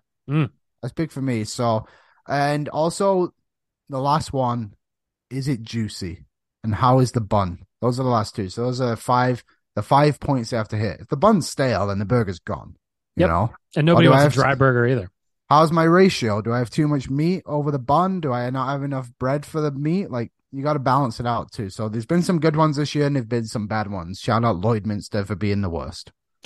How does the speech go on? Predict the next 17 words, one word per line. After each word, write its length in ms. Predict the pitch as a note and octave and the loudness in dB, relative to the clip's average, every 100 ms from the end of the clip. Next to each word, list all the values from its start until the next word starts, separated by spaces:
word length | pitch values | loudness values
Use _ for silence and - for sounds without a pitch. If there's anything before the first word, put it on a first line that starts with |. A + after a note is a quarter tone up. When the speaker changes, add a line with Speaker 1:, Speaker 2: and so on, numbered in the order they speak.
| - _ _ _ _ _ - | -20 _ _ _ _ _ -10
Speaker 1:
What, 600 | E3 C4 D#4+ - - - - | 0 2 2 0 -12 -12 -16
what 380 | B3+ B3 C#4 F#4+ | -16 -10 0 4
are 40 | |
we 100 | F#4+ | 4
talking 320 | - G#3 F3+ | 4 2 2
about 220 | D3+ C3+ B2+ | 0 -2 -2
in 80 | |
terms 260 | B2 D3+ A#2+ | -6 -8 -8
of 100 | A2+ | -8
cost 360 | - C#3 G#2 - | -2 0 0 -8
for 140 | A#2+ | -10
an 80 | A2+ | -8
arena 280 | A2+ A2+ G#2+ | -8 -10 -12
burger 340 | A2+ G#2 G#2+ | -12 -10 -8
these, 300 | G#2+ G#2+ A#2+ - | -8 -10 -10 -8
these 240 | B2 A2+ | -6 -4
days? 280 | A2 G2 | -2 -4